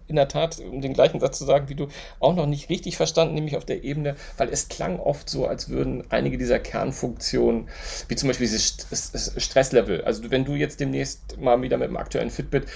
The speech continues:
dann kannst du ja so, das heißt so immer so schön, deine elektrodermale Aktivität im Körperschweiß messen, ne? Und da, da, da, dadurch wird dann offensichtlich dein Stresslevel,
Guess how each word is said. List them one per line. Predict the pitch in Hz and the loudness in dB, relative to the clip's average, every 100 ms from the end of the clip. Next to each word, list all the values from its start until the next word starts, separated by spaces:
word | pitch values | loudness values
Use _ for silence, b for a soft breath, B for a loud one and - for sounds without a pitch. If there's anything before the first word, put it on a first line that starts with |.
| B | B
dann | - 104 | -4 -2
kannst | 131 135 | -2 0
du | 135 | 0
ja | 123 | 0
so, | 120 117 B B | 2 0 B B
das | 101 | -2
heißt | 120 - | 0 0
so | - | -2
immer | 107 | -4
so | 104 | -2
schön, | - 101 B - - | -2 -2 B -6 2
deine | 113 123 | 2 2
elektrodermale | 113 113 - - 120 101 110 107 107 98 120 135 | 2 0 0 -2 0 4 2 4 2 2 4 2
Aktivität | - - 110 104 92 123 120 | 0 -8 -6 -6 -4 -4 -4
im | 117 | -2
Körperschweiß | - 113 127 - - 156 - | 0 2 0 -2 -4 -4 -6
messen, | 104 87 - - | -2 -2 -4 0
ne? | - - - B B | 4 4 2 B B
Und | 123 120 120 | -8 -4 0
da, | 135 - | 0 0
da, | - 151 185 | 2 2 4
da, | - 135 | 6 8
dadurch | 143 139 135 - | 8 4 2 -4
wird | 135 | 4
dann | 135 117 | 4 4
offensichtlich | 120 120 113 | 0 -2 0
dein | 110 107 | 0 0
Stresslevel, | - - 113 98 90 85 | 0 4 4 4 2 0